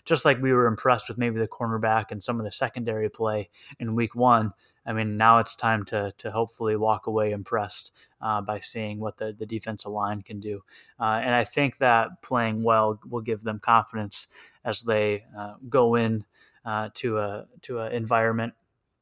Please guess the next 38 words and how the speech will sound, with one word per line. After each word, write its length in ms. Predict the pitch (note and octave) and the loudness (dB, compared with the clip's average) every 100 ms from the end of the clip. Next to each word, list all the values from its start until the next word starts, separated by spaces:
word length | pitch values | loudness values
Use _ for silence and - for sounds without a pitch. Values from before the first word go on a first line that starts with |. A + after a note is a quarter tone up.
| _ _ C#3 | _ _ 0
uh, 60 | |
against 360 | A#2 A#2 A2+ - | 2 2 0 -2
Wisconsin 680 | A2 - A2+ A2+ - G#2+ | -4 2 4 2 -2 -6
and, 200 | G#2+ G#2 | -6 -8
and 180 | A#2 G#2 | -8 0
probably 280 | C3 B2 A#2 | 4 6 6
the, 180 | G#2+ G2 - | 2 0 -2
the 160 | B2+ | -4
best 380 | G#2+ A#2 A2 - | 0 2 0 0
running 240 | B2 A2 G#2+ | 2 2 0
back 260 | G#2+ G#2 | 0 0
in 80 | A2 | -4
the 60 | G#2 | -2
nation. 500 | G#2+ G#2 - G2+ F#2 _ _ | -2 -2 -4 -8 -12 _ _
Probably 240 | F3 C#3+ | 2 4
no 160 | A#2 G2+ | 2 0
question, 440 | - A#2+ - G#2 | 0 0 -2 -6
in 80 | G2+ | -2
my 180 | G#2 G#2 | 0 0
opinion. 500 | G2+ G#2+ G2+ G2 F#2+ _ - _ | -2 -4 -6 -6 -10 _ -20 _
Uh, 320 | A#2 G#2 G2+ G#2 _ _ - E2+ - | -6 -4 -4 -6 _ _ -20 -20 -10
slowed 280 | - D3 C3+ | 2 4 6
him 80 | |
down 240 | B2+ B2+ B2+ | 6 6 6
last 340 | B2+ A#2 - | 2 0 -4
year, 240 | B2+ A#2+ - - - - - | -4 -6 -8 -20 -20 -20 -6
uh, 300 | A#2 G#2+ G#2 | -2 -2 -2
but 300 | G2+ G#2+ A2 | 0 -2 -2
it's, 360 | G#2+ - - | -6 -6 -6
uh, 320 | C3 A2+ G#2+ A2+ | -8 -8 -10 -8
it's, 200 | A#2+ - | -10 -6
it's 200 | C#3 - | -6 0
different 360 | D3+ - C3 B2+ | 0 2 -2 -2
when 100 | A#2+ | 0
you're 140 | A#2 | 2
on 120 | A#2 | 2
the 80 | A2 | 2
road. 320 | A2 G#2+ G2+ | 2 2 -2